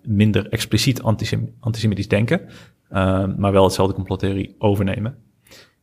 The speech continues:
En daarmee is, daarmee zie je als je, eh, als je kijkt naar, eh, Twitter of naar four chan, zie je ook mensen gaan van, eh,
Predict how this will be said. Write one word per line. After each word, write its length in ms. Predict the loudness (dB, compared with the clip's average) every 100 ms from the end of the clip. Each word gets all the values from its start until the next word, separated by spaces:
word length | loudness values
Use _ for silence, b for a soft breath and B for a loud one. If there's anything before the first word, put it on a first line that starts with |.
| _ _ _
En 180 | 0
daarmee 260 | 2 2 4
is, 240 | 2 0
daarmee 300 | 0 0 2
zie 160 | 2 4
je 120 | 4
als 220 | 2 -2 -2
je, 280 | -4 -4 -12
eh, 440 | -8 -4 -4 -4
als 120 | -6 -8
je 60 |
kijkt 400 | -2 0 0 -2
naar, 440 | -2 0 0 -2 -8
eh, 460 | -8 -6 -6 -6
Twitter 400 | -8 -2 0 0
of 140 | -2 -4
naar 160 | -4
four 200 | -2 -4 -2
chan, 320 | -4 -4 -8 B B
zie 160 | 0 4
je 100 | 6
ook 120 | 4
mensen 280 | 2 0 0
gaan 300 | 2 2 2
van, 340 | 2 0 -2 B B B _ _ _ _ _ _ _ _ _ _ _
eh, 440 | -2 0 0 -2